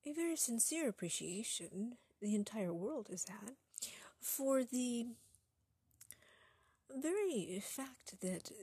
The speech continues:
the Olympics was even able to occur, for the mere fact that Beijing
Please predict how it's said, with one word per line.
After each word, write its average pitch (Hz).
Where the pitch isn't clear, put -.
the 202
Olympics 240
was 214
even 240
able 262
to 190
occur, 214
for 254
the 233
mere 285
fact -
that 185
Beijing 208